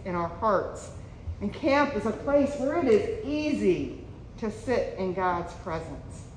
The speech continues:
to hear God's word, and to soak in God's love.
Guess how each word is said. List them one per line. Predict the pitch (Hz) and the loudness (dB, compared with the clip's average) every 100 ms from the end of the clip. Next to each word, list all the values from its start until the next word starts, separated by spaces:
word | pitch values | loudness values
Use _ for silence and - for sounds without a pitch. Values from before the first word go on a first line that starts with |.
| - - - - - - | -16 -14 -14 -14 -16 -12
to | 214 | -12
hear | - 226 220 208 | -6 -2 0 0
God's | 175 160 156 - | 0 -2 -4 -4
word, | 196 202 202 180 | -2 0 0 -2
and | 160 | -4
to | 180 | -6
soak | - 214 208 214 - - | -4 0 2 2 -2 -6
in | 185 | -6
God's | 175 170 170 - | -4 -4 -4 -6
love. | 160 143 147 | -8 -10 -10